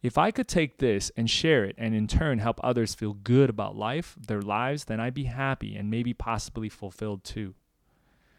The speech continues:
Woo! I now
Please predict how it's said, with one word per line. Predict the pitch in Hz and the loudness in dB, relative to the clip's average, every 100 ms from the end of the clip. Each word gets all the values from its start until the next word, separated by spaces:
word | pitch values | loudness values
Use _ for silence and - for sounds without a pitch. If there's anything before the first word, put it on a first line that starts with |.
| _ _ _ _ _ _ _ _ - | _ _ _ _ _ _ _ _ -12
Woo! | 127 208 440 359 - - - - - _ _ _ _ _ _ _ _ _ _ _ _ _ _ _ - _ _ - | 2 10 12 12 6 0 -8 -16 -20 _ _ _ _ _ _ _ _ _ _ _ _ _ _ _ -20 _ _ -6
I | 101 | -2
now | 107 113 123 143 175 190 | 2 4 4 4 2 -4